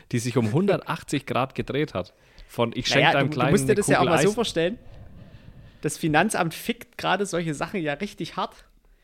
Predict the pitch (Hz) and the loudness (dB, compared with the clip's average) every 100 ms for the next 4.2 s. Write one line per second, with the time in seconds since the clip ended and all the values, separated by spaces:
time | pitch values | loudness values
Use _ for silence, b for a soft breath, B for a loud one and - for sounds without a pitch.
0 | _ _ 147 147 156 - 156 156 208 - | _ _ -6 -4 -4 -4 -2 0 -2 -2
1 | 226 220 233 208 202 208 214 - 208 240 | 0 0 -4 -8 -8 -8 -14 -6 -4 -4
2 | - - 160 - 160 208 - 208 - 233 | -8 -10 -10 -4 -4 -4 -6 -8 -6 -8
3 | 285 - _ _ _ _ _ 107 95 90 | -10 -14 _ _ _ _ _ -6 -2 -2
4 | 92 | -2